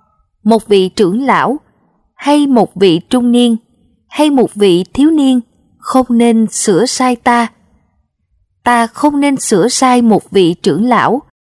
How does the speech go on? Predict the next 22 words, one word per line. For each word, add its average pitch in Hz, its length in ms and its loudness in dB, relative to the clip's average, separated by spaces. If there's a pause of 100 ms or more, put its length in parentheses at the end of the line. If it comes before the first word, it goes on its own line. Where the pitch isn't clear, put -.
(220)
hay 302 180 0
một 254 280 2
vị 180 280 0 (100)
trung 254 240 0
niên, 247 240 0 (440)
hay 247 260 0
một 214 260 0
vị 175 340 2
thiếu 269 160 -2
niên. 254 300 2 (680)
Nếu 220 400 2
một - 200 0
vị 180 240 2
trưởng 202 400 -2
lão 208 340 0 (160)
sửa 208 400 0
sai 254 320 -2
ta, 233 360 -2 (600)
có 349 120 0
thể 214 400 0
vị 180 160 2
ấy 247 360 -2